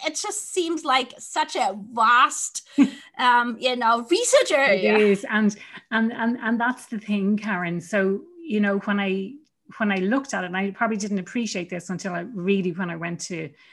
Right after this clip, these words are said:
Speaker 2: properly analyze the data using the statistical software, because the concept that I was looking at, fit, had three elements within it. And then the need satisfaction element that I looked at had three elements within it. And then the out-,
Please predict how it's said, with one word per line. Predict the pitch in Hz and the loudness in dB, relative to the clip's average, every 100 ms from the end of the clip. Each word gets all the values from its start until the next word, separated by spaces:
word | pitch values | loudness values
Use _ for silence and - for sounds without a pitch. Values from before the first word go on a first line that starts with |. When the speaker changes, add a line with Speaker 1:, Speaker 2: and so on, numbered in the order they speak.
| _ _ | _ _
Speaker 2:
properly | 214 196 196 180 | -2 0 0 -2
analyze | 180 196 208 180 175 175 | 0 2 2 2 0 -4
the | 185 | -6
data | 180 175 190 | -6 -6 -6
using | 175 175 185 | -6 -6 -6
the | 170 | -6
statistical | 165 - 170 196 - 185 180 | -10 -12 -8 -8 -8 -12 -12
software, | - 180 170 - 180 165 165 | -8 -8 -8 -10 -8 -8 -8
because | 170 - 170 165 - - - _ _ | -10 -6 -6 -6 -12 -20 -20 _ _
the | 202 190 185 180 | 0 2 0 -4
concept | - 220 240 247 208 | -2 2 2 0 -4
that | 185 | -4
I | |
was | 170 | -4
looking | 185 180 175 | -8 -8 -8
at, | 165 - | -8 -14
fit, | - 226 175 180 | -8 -6 -4 -4
had | - 175 | -4 -4
three | - 214 220 190 | -6 -4 0 0
elements | 165 170 165 - | -2 -6 -10 -8
within | 175 170 165 156 | -10 -8 -10 -10
it. | 160 - - - - - | -12 -14 -20 -20 -12 -4
And | 180 180 | -2 -2
then | 175 170 175 | -4 -4 -4
the | 170 | -2
need | 185 226 269 - | 0 2 2 -2
satisfaction | 180 165 - 165 - - 170 170 - | -6 -8 -10 -12 -10 -12 -10 -12 -12
element | 175 175 170 165 | -8 -6 -6 -6
that | 165 | -8
I | |
looked | 165 165 | -8 -8
at | 170 - | -8 -8
had | 180 | -10
three | - 214 214 | -4 0 2
elements | 185 160 151 - | 2 -2 -8 -8
within | 175 165 160 | -10 -10 -14
it. | 165 - - - - - | -14 -16 -20 -20 -20 -6
And | 190 196 | 0 2
then | 190 185 185 | 2 0 0
the | 180 185 | -2 -2
out-, | 202 214 202 - | 0 2 0 -8